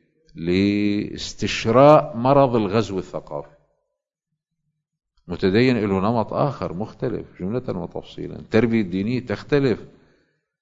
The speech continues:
عن التربية المادية، وأنا بتعجب كيف عاقل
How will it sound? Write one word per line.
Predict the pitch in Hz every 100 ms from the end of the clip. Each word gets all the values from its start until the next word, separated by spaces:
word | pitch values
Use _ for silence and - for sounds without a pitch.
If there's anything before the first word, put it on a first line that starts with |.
| _ -
عن | 90
التربية | 87 - 87 80 82
المادية، | 76 78 78 73 76 73 80
وأنا | 104 101
بتعجب | - 113 139 131 107
كيف | - 156 - - 95
عاقل | 82 71 - 127 147 - 98 90 87 87